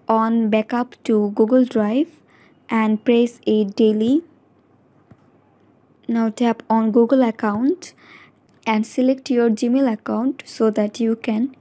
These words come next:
get your backups in your Gmail. Now tap on backup using cellular and then tap on include videos.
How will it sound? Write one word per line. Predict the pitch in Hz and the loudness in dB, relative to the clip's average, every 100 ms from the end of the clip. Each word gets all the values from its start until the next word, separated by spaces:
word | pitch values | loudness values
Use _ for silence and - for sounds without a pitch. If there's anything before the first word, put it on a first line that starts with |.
| 269 | 0
get | 226 214 | 0 0
your | 233 214 208 | -2 0 0
backups | 208 208 262 277 - | -2 -4 -6 -6 -8
in | - 220 208 - _ - | -6 -4 -4 -8 _ -4
your | 214 | -2
Gmail. | 202 - 202 127 - - _ _ - - _ _ _ _ _ _ _ _ _ _ | -2 -4 -6 -8 -10 -14 _ _ -20 -20 _ _ _ _ _ _ _ _ _ _
Now | 220 220 214 | -6 -4 -4
tap | 233 226 - | -2 -4 -2
on | 233 240 226 | -2 0 2
backup | 214 208 240 269 | 0 -2 -4 2
using | 285 214 226 220 | 2 2 -2 -6
cellular | 220 214 226 214 240 339 - _ _ _ _ - _ _ - | -6 -4 -4 -2 -4 -4 -8 _ _ _ _ -20 _ _ -6
and | 220 220 | -2 0
then | 214 220 208 | 0 0 0
tap | 240 226 240 | 0 -2 0
on | 262 277 | -2 0
include | 233 214 240 233 | 0 0 0 0
videos. | 208 220 208 202 220 247 - | 0 0 0 0 -4 -6 -12